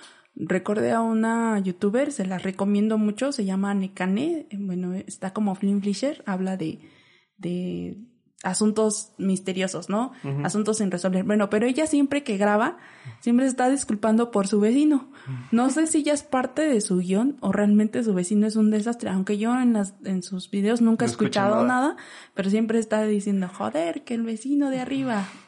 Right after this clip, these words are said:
Speaker 2: Sí, digo,
Speaker 1: Disculpa.
Speaker 2: si, si no escuchan nada es porque me rifé en la edición.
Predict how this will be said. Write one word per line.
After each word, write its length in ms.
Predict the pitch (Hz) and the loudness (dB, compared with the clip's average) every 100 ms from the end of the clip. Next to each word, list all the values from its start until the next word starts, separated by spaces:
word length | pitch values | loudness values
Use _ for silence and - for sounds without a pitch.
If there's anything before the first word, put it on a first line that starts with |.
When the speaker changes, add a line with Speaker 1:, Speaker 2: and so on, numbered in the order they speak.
| _ - | _ -14
Speaker 2:
Sí, 140 | 196 | -8
digo, 220 | 175 170 147 | -4 -2 -2
Speaker 1:
Disculpa. 280 | 107 - | -2 -4
Speaker 2:
si, 140 | - 139 | -8 -4
si 60 | |
no 80 | 131 | 0
escuchan 340 | 147 156 - 139 | 0 -2 -2 0
nada 220 | 139 151 | 2 2
es 100 | 151 | 0
porque 420 | 123 120 110 104 | -6 -6 -8 -4
me 140 | 123 | 0
rifé 280 | 117 117 127 | 0 0 0
en 80 | 123 | 0
la 60 | 123 | 0
edición. 380 | 117 113 120 | -2 0 -2